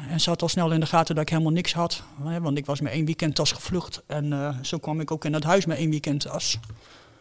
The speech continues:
Ja, en zij heeft dan via vrienden en de kerk en ik weet niet wat allemaal, heeft ze allemaal geregeld dat ik, eh, mijn halve inboedel, eh, binnen een paar weken bij elkaar had.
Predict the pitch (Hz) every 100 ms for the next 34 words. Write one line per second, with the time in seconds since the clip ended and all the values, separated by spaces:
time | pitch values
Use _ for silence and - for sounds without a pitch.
0 | - _ - _ _ _ - 175 180 156
1 | 151 151 151 - 143 - 165 151 139 -
2 | 208 202 185 190 180 151 147 147 202 202
3 | 196 - - 156 165 190 214 233 208 202
4 | 180 175 165 160 214 180 180 - 185 165
5 | - 180 180 170 170 165 170 175 170 165
6 | 175 170 170 170 175 196 175 151 147 143
7 | 139 160 - - _ 165 160 156 - 160
8 | 143 147 147 139 160 - 160 160 226